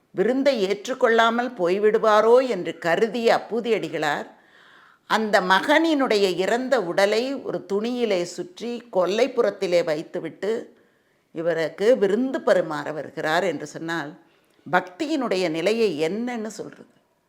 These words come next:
மகனை விட பக்தி பெரியதாக இருக்கிறது. அந்த நிலையில அப்படி வந்து அழைக்கும்போது, அப்பர் கேட்கிறார், "எங்கே மூத்த திருநாவுக்கரசை காணவில்லையே,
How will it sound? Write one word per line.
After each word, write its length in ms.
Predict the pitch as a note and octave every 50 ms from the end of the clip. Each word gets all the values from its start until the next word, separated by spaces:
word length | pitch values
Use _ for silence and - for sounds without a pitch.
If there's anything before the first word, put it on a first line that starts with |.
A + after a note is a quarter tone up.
| _ _ _ _ _ _ _ _
மகனை 500 | - D#3 E3+ F3 - C#4+ D4 E4+ E4+ E4+
விட 200 | D#4 D#4 A3+ A3
பக்தி 320 | - D4+ - - C4+ B3+
பெரியதாக 540 | C4 A3+ G3+ G3+ G3+ F3+ E3 D3 D3+ - E3+
இருக்கிறது. 400 | D3+ D3+ - - - - - _ _ _ _ _ _ _ _ _ _ _ _ _ _ _ _ _ _ _ _ _ _ _
அந்த 460 | - - D#3+ F3+ G#3+ A#3 B3 B3+ C4
நிலையில 500 | A3 F#3+ F#3 F#3 A3+ B3 B3+ A#3+ B3 G#3 D#3 - - - - _ _ _ _ - - _ _ _ _
அப்படி 360 | - D#3 - - F#3+ F3 E3+
வந்து 360 | D3+ F3+ G3 A3+ B3 A#3 C#4+
அழைக்கும்போது, 1080 | A3+ F3 F3+ G3+ A3 G#3+ - A#3+ A#3 G3+ F3 E3 D#3+ C#3+ F#3 G3 D#3 C3 A#2+ - - - _ _ _ _ _ _ _ _ _ _ _ _ _ _
அப்பர் 420 | _ C3+ - - _ _ G3 G3 F#3+
கேட்கிறார், 760 | - E3+ D3+ D3+ - - G3 F#3 F3 C#3+ A#2 - - - _ _ _ _ _ _ _ _ _ _ _ _ _ _ _ _ _ _
"எங்கே 420 | F3+ G#3+ A#3+ D4 D#4 D#4+ F4 F4+
மூத்த 360 | E4 C4 A#3+ C#4+ C4+ C#4 D#4 -
திருநாவுக்கரசை 840 | - G#3+ A3 B3 C#4+ E4 E4 E4 E4 - A#3 G#3 G3+ - - G3+ G3
காணவில்லையே, 760 | G3 E3 D3+ E3+ G3 F#3+ E3+ D#3 D#3 D3 C#3 C3+ C3 - -